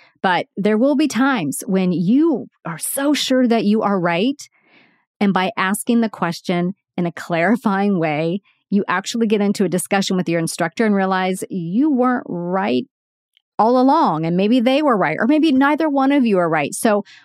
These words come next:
always asking, clarifying, very specific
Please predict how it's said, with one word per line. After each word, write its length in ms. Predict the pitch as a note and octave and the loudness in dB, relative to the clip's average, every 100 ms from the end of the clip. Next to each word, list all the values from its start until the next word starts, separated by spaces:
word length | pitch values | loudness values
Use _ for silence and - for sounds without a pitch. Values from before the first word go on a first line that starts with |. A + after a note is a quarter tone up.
| _ - | _ 0
always 320 | C4+ D4+ C4+ | 2 2 0
asking, 600 | - G3 - - F#3 F#3 - _ | 0 -2 -2 -4 -2 -4 -6 _
clarifying, 800 | - G3 F#3 - F#3+ F3+ F3 F3 - | -6 -2 -2 -2 -2 -2 -2 -4 -6
very 580 | E3+ E3+ D#3 D#3 D#3 - - | -6 -4 -2 -4 -6 -10 -16
specific 800 | - - E3 - C#3+ - C3+ - | -14 -6 -6 -4 -6 -6 -8 -10